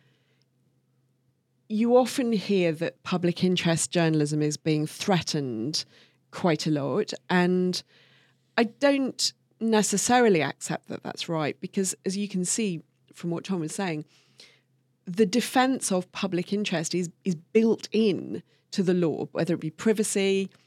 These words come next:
whether it be reputation and libel. In both cases, if the publication is truly in the public interest,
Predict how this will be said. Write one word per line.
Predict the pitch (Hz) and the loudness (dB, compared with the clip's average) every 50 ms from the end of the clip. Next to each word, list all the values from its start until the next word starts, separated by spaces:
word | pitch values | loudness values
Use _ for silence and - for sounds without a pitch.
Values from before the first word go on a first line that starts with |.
| _ _ _ _ | _ _ _ _
whether | 170 170 160 156 151 | -2 -2 0 0 -2
it | 143 110 - | -2 -4 -4
be | - 156 151 147 143 139 135 - _ _ | -4 -4 -4 -2 -4 -4 -6 -10 _ _
reputation | 156 175 160 - - 151 - 165 170 175 165 - - 156 | -4 -4 -4 -4 -6 -6 -4 -2 -2 -2 -2 -4 -6 -4
and | 147 147 151 | -4 -2 -2
libel. | 156 160 156 156 156 165 156 151 143 147 - _ _ _ _ _ _ _ _ _ _ _ | 0 0 0 0 0 -2 -2 -2 -4 -6 -12 _ _ _ _ _ _ _ _ _ _ _
In | - 196 185 185 | -4 -2 -2 -2
both | 170 - 208 208 220 226 208 - | 0 2 4 4 4 4 2 -2
cases, | - 202 190 185 175 - - 143 143 151 - - - - - - - - _ _ _ - 208 208 | -6 -6 -4 -4 -6 -6 -6 -8 -8 -8 -8 -10 -10 -14 -20 -20 -20 -20 _ _ _ 0 2 2
if | 202 - | 2 0
the | - 220 - 196 | -2 -2 0 0
publication | 190 175 180 180 - - 160 160 156 - - 147 139 135 - 165 | 0 0 -2 -4 -2 -2 -2 -2 -2 -2 -4 -4 -4 -6 -6 -10
is | - - - - - | -10 -8 -6 -6 0
truly | - 214 202 196 190 185 185 170 | 2 4 4 4 4 2 2 0
in | 160 156 | 0 -2
the | 147 - - 160 | -2 -4 -4 -4
public | 156 - 160 147 - | -4 -4 -4 -4 -4
interest, | 156 147 147 151 - 131 - - - 175 - - - | -4 -4 -4 -6 -6 -6 -6 -6 -8 -10 -10 -12 -12